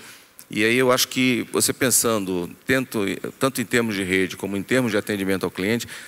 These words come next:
são muito importantes os benefícios que certamente esse novo tipo de tecnologia, é, propiciará. Alguns que já estão, como já foi dito aqui, sendo utilizados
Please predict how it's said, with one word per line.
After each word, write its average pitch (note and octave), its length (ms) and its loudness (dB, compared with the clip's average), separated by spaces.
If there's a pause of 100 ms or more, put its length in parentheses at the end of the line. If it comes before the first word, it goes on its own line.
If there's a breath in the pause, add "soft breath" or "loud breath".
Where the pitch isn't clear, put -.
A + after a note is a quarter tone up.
são C3 320 2 (400)
muito E3 480 2
importantes B2 920 0
os A#2 120 -2
benefícios A2 720 0
que - 160 -4
certamente G2+ 680 0
esse G2 180 0
novo G2+ 260 -2
tipo - 380 -2
de F#2+ 260 -2 (320 loud breath)
tecnologia, G#2 800 0 (360)
é, E2+ 1040 -2 (340)
propiciará. G2+ 720 0 (120)
Alguns D#3+ 440 -4 (120)
que - 100 -4
já B2 80 2
estão, A#2+ 320 -2
como F#2+ 220 -6
já F2+ 100 -2
foi F#2+ 160 -2
dito F#2 240 -2
aqui, A2 300 -2 (260 loud breath)
sendo A2+ 300 0
utilizados F#2+ 760 0